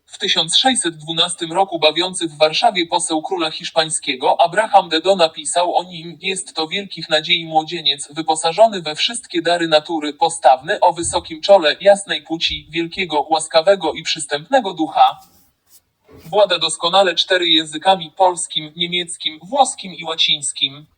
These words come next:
Poczynił znaczne postępy w naukach humanistycznych, teraz przyswaja sobie prawo.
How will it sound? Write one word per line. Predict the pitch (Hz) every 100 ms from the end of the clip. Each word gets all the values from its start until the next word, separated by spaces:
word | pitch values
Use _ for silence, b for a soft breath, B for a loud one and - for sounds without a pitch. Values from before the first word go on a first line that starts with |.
| _ _ _ _ _ _ _ _ -
Poczynił | 190 185 240 190 170
znaczne | 165 175 180 165
postępy | 196 - 202 202 170
w |
naukach | 160 160 190 175
humanistycznych, | - 180 160 151 156 - 208 - 147 -
teraz | 202 170 156
przyswaja | - 165 - 277 233
sobie | 196 185 156
prawo. | 160 170 151 165 - _